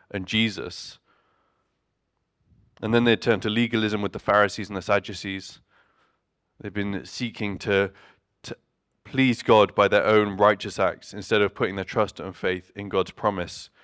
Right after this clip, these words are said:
to remove their sin, which is what was symbolized by the sacrificial system. The whole sacrificial system wasn't going, "This blood takes away my sin."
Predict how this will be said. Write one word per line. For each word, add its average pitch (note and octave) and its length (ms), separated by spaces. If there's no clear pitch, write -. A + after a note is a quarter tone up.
to - 140
remove G2+ 240
their E2 160
sin, F2+ 480
which A2+ 180
is A2 80
what A2+ 160
was F#2 100
symbolized G2 540
by F#2+ 140
the F#2 80
sacrificial F#2+ 560
system. - 420
The F#2+ 60
whole G#2 160
sacrificial A2 560
system G2+ 320
wasn't G#2 280
going, F#2+ 440
"This G2+ 180
blood G2 440
takes A2 240
away G#2 240
my G#2 160
sin." G2 460